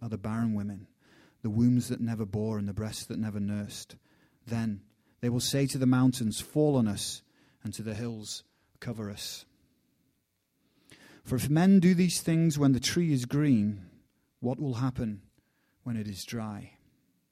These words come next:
Two other men, both criminals, were also led out with him to be executed.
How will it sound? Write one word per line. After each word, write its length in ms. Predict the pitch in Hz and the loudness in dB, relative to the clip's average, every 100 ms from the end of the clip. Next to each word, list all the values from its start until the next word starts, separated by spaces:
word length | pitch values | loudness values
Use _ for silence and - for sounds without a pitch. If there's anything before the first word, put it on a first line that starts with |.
| _ _ _ _ _ _ _ _ _ _ _ _ _ _ _ _ _ _ _ _ _ _ _ _ _ | _ _ _ _ _ _ _ _ _ _ _ _ _ _ _ _ _ _ _ _ _ _ _ _ _
Two 200 | - 175 | 2 4
other 100 | 165 | 6
men, 260 | 151 147 147 | 6 6 4
both 220 | 147 - | 2 0
criminals, 640 | - 151 135 139 131 - - | 2 4 4 2 -2 -10 0
were 120 | 123 | 2
also 240 | 139 - | 2 2
led 200 | 135 127 | 2 2
out 160 | 123 127 | 2 2
with 100 | 117 | 0
him 160 | 113 107 | 0 0
to 140 | - | -2
be 120 | 110 | -4
executed. 680 | 117 117 120 - 117 - - | -4 -4 -6 -4 -6 -6 -16